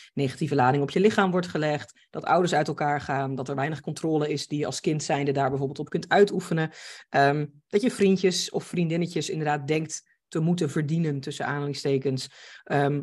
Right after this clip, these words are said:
want dan ben je leuk genoeg. Hè? Want als je ze dan maar verwendt met wat lekkers of wat moois,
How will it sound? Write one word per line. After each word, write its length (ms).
want 140
dan 140
ben 100
je 80
leuk 220
genoeg. 480
Hè? 160
Want 220
als 140
je 80
ze 120
dan 120
maar 160
verwendt 300
met 140
wat 120
lekkers 400
of 100
wat 120
moois, 440